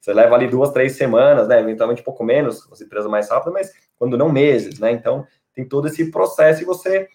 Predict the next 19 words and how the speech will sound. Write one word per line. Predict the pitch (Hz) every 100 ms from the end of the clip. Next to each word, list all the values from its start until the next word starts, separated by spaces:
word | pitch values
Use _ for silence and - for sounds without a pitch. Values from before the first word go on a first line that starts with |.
| _
quanto | - 160
mais | 208 214 294 320
a | 233
pessoa | 196 - 175
conhecer | 175 165 170
sobre | 165 170
a |
sua | -
empresa, | 214 - 240 262
melhor | 285 247 262
vai | 254
ser | 247
a |
tomada | 247 240 240 233
de | 226
decisão | 226 226 247 196 - _ _
dos | 160 160
dois | 151 175
lados. | 147 - -